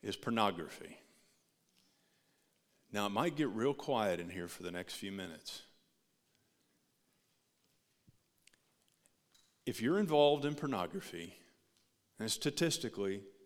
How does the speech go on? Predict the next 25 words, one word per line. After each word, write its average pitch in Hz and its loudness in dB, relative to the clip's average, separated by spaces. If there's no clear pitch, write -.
there 95 0
are 107 0
several, 90 -4
I 113 -2
want 117 0
to 107 0
say 98 2
two - 0
words 139 0
to - -4
you. 85 -6
Now, 87 -4
I'm 90 -6
not 120 -2
joking. 120 -4
Stop - -2
it. - -18
Stop 175 -4
it. - -18
The 98 4
Holy 147 6
Spirit 104 4
supplies - 2
the 180 2
believer 90 -2